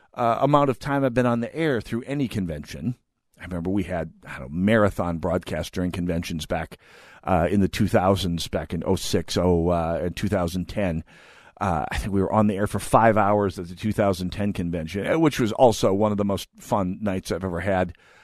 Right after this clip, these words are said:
Uh, actually, that was election night. Never mind. Yeah, the convention was, eh, uh, the, the broadcast at twenty ten was a blast. But the most fun of all, uh, had to have been last Saturday in Rochester.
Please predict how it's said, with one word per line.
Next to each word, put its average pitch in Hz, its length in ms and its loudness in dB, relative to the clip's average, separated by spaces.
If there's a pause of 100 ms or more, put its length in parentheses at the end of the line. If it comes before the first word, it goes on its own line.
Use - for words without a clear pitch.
(220)
Uh, 87 220 0
actually, 160 240 2
that 131 100 4
was 120 120 2
election 104 400 0
night. 73 180 -8
Never 101 220 0
mind. 78 260 -2
Yeah, 87 160 -6
the 90 80 -4
convention 95 420 -2
was, 87 120 0
eh, 85 280 -4
uh, 92 300 -2
the, 87 260 -6
the 90 160 -8
broadcast 95 680 0
at 80 100 -6
twenty 87 260 -4
ten 113 320 2
was 78 120 -6
a 69 80 -14
blast. - 520 -12 (600)
But - 720 2 (160)
the 135 260 6
most 175 280 6
fun 165 200 6
of 127 120 6
all, 87 460 0
uh, 104 200 -4
had 131 220 -4
to 127 60 2
have 107 100 2
been 104 180 -2
last 95 320 -4
Saturday 92 380 -2
in 87 100 -4
Rochester. - 640 -6